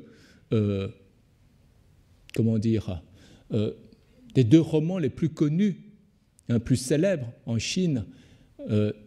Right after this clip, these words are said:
Le Voyage vers l'Occident, hein, ou le roman,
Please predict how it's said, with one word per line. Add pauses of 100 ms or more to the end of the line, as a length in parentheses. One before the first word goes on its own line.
(180)
Le
Voyage
vers
l'Occident, (440)
hein,
ou
le
roman,